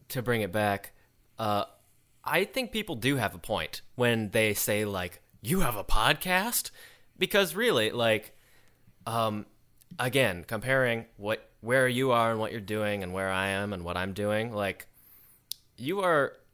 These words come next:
<sighs> just with the podcast, like, already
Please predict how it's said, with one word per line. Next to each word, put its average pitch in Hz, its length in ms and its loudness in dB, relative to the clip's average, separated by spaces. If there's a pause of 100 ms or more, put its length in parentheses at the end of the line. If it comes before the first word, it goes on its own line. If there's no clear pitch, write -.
(760)
<sighs> - 40 -8 (680)
just 139 300 0
with 202 120 -2
the 110 80 -2
podcast, 110 600 2
like, 92 240 -4
already 120 540 -2